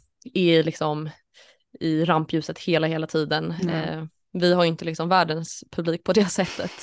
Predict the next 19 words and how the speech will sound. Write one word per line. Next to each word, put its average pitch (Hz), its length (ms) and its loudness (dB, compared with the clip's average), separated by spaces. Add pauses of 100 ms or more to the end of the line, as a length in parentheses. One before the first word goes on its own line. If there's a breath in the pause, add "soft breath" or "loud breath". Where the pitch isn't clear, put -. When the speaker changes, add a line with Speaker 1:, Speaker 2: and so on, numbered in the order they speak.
(120)
Speaker 1:
Ehm, 165 680 0
alltså, 180 200 0
jag 175 160 6
tror 185 160 0
inte 170 160 0
det 165 40 -2
är - 20 -2
lätt - 400 -2 (520 loud breath)
att 165 340 2
vara, 165 260 4
liksom, 160 240 -6
stor 160 200 -6
kändis 156 580 -4
eller 156 220 -2
vad 156 200 -4
det 156 120 -6
nu 156 180 -6
är. 160 420 -2
Ehm, 151 600 -8